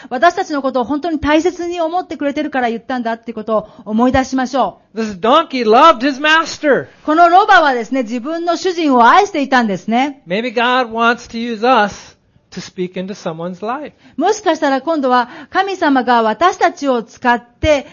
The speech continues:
Speaker 1: 誰かに本当のことを語りかけてあげるっていうことをするかもしれません。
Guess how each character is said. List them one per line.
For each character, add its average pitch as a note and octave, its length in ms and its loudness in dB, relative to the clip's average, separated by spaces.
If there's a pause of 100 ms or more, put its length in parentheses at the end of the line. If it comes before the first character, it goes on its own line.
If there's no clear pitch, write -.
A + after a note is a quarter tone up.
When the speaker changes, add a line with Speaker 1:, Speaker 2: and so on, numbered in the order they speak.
(120)
Speaker 1:
誰 D4 300 0
か A3+ 140 -2
に C4+ 280 -2 (220)
本 D4 260 0
当 D#4 100 0
の D4+ 120 2
こ C#4+ 100 0
と C#4+ 180 6
を B3 40 4
語 B3 240 -2
り C#4+ 80 -2
か C#4+ 120 -4
け C4+ 120 -4
て B3 80 -2
あ G#3 100 0
げ G#3+ 140 0
る C#4+ 60 4
っ D4 40 -4
て - 160 -10
い A#3 40 -4
う - 20 -4
こ A3 100 -4
と A3 140 -2
を G#3 60 -2
す B3+ 120 -10
る C#4+ 60 -6
か B3 100 0
も A3 80 2
し - 100 -8
れ G#3+ 60 -4
ま G3 120 -2
せ G#3+ 100 -8
ん。 F#3 120 -12